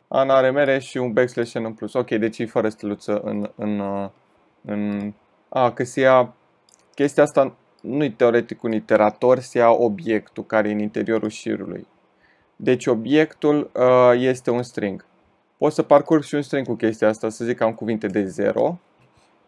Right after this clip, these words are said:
și parcurg primul cuvânt, îi separ literele pe parcurs, gen Ana, test, unu, doi, trei, mere.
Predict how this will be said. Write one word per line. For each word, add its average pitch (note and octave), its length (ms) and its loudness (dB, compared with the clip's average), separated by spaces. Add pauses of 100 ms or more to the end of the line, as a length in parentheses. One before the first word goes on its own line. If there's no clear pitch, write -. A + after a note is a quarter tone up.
(160)
și C#3 300 -6
parcurg C#3 460 2
primul C#3 360 -2
cuvânt, D3+ 640 -2 (220)
îi B2+ 140 -6
separ B2+ 580 2
literele G2+ 560 -4 (140)
pe A2 100 -6
parcurs, - 600 -6
gen G#2 220 -8
Ana, A2+ 420 -2 (840)
test, A#2 480 -2 (180)
unu, A2 300 -6
doi, G#2+ 260 0
trei, A2 480 -4 (2500)
mere. - 360 -12